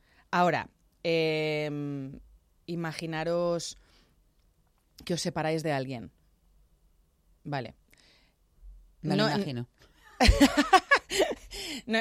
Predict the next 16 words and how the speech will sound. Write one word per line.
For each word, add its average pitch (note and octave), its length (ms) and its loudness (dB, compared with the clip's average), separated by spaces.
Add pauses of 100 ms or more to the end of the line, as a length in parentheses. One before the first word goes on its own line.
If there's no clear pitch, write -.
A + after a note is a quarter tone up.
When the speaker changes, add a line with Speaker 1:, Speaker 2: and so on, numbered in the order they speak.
Speaker 1:
no G3+ 120 -2
es A3 120 -2
una B3 160 -2
cuestión A3 400 -4
de, F#3+ 260 0
eh, D#3 680 0
si - 180 -6
os E3+ 120 -6
hay, F3+ 300 -2
si - 200 -12
os D#3+ 100 -8
ha E3+ 60 -6
sido F3 380 -4
infiel, D#3 440 -4
¿no? C#4 140 -6 (280)
Sino, D3 440 -4